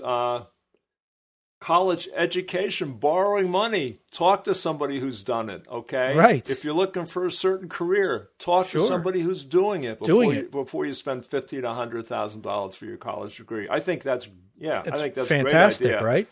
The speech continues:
Speaker 1: Yeah, besides the transgender, like, tons of stuff that would be great for.
Speaker 2: But, uh, you know, th-, we've become so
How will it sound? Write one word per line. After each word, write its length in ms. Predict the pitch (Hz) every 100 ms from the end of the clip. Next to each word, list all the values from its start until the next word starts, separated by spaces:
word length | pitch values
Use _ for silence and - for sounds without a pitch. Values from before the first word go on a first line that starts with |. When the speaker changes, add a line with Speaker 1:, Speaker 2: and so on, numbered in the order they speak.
| -
Speaker 1:
Yeah, 240 | 151 151
besides 440 | 110 - 131 139
the 60 | 170
transgender, 680 | 208 139 139 - 123 156 104
like, 180 | 107 - _ -
tons 300 | - 170 139
of 80 | 98
stuff 260 | - -
that 100 | -
would 120 | 82
be 60 | -
great 300 | - - -
for. 300 | - - - _ _ _ _
Speaker 2:
But, 260 | 160 - 185
uh, 120 | 165 - _ _ _ _ _
you 140 | 262
know, 120 | 175 151
th-, 140 | 160
we've 320 | 165 180 170
become 400 | 175 175 190 175
so 460 | 160 185 196 190 165